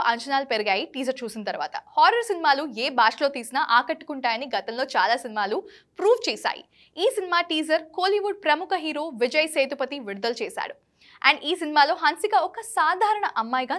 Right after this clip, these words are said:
నటించింది. ఎవరు ఊహించని విధంగా ఆమెని ఒక ఆత్మ పీడిస్తూ ఉంటుంది. దాంతో దయ్యంగా మారిన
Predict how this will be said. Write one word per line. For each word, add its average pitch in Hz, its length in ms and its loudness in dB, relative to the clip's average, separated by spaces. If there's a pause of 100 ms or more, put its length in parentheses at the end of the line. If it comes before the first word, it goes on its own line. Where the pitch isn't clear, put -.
నటించింది. 202 480 -10 (580)
ఎవరు 466 260 4 (160)
ఊహించని 403 440 -4
విధంగా 208 300 2 (200)
ఆమెని 247 240 -2 (140)
ఒక 302 100 -2 (280)
ఆత్మ 349 200 8 (120)
పీడిస్తూ 254 360 -6 (100)
ఉంటుంది. 185 280 -14 (160)
దాంతో 247 300 4 (220)
దయ్యంగా 311 380 0 (100)
మారిన 226 240 0